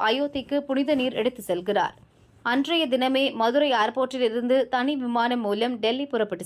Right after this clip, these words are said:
செல்கிறார். இருபத்தி இரண்டாம் தேதி அயோத்தியில் நடக்கும் ராமர் கோயில் கும்பாபிஷேக விழாவில் பங்கேற்கிறார். மோடி வருகையையொட்டி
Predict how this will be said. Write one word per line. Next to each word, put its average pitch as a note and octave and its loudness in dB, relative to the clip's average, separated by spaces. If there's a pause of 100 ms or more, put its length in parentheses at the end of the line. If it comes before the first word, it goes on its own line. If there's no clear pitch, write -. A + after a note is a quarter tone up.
செல்கிறார். F#3 0 (600)
இருபத்தி C#4 2
இரண்டாம் B3+ 2
தேதி A#3+ 2 (200)
அயோத்தியில் C4+ 0
நடக்கும் A#3 0 (100)
ராமர் C4 0
கோயில் B3+ 0
கும்பாபிஷேக A#3+ 0
விழாவில் G3 0
பங்கேற்கிறார். F3 -4 (640)
மோடி D#4 4
வருகையையொட்டி C#4 2